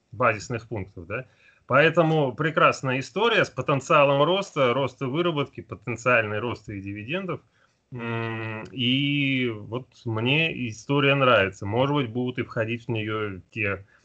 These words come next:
компании, которые теоретически при президентстве Байдена могут, грубо говоря, ну, м-, многие фонды, да, могут постепенно там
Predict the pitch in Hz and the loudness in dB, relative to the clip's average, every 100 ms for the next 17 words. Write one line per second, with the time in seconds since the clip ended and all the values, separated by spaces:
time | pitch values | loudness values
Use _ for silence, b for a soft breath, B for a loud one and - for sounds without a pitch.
0 | b - 120 127 190 185 160 139 127 - | b -2 0 4 4 4 2 2 0 2
1 | 156 143 143 220 - 185 - 117 98 120 | 2 4 0 -4 -2 -4 -2 -6 -4 -2
2 | 156 147 131 123 127 135 127 - 120 107 | -2 0 0 0 0 2 0 -2 -4 0
3 | 123 190 214 170 123 110 b b b - | 2 2 2 -2 -4 -6 b b b -4
4 | 135 185 147 107 147 185 139 139 131 131 | 0 2 0 2 2 4 6 6 4 2
5 | 147 143 156 107 - - 185 196 131 135 | 2 4 2 2 -4 -2 -2 -2 0 2
6 | 131 135 123 127 - 143 - 240 247 240 | 2 0 -2 -6 -6 -8 -4 0 2 2
7 | 214 185 151 139 107 | 0 0 2 2 -2